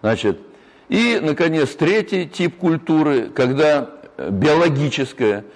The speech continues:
культура сориентирована на освоение генетически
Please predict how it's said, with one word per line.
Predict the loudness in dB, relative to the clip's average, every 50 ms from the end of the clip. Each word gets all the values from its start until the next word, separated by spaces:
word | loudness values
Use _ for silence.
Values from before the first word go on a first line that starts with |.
| -20 -20 -20 _ -2
культура | 0 0 0 0 0 -2 0 2 2 4 2 2 0
сориентирована | -2 -2 0 2 2 2 0 0 -2 -4 -2 0 0 2 2 2 2 0 0
на | 0 0 0 0
освоение | 0 -2 -2 0 0 0 0 0 0 -2 -2 0 -2
генетически | -2 0 2 2 0 0 -2 -4 -8 -8 -8 -6 -4 -2 -2 -2 -2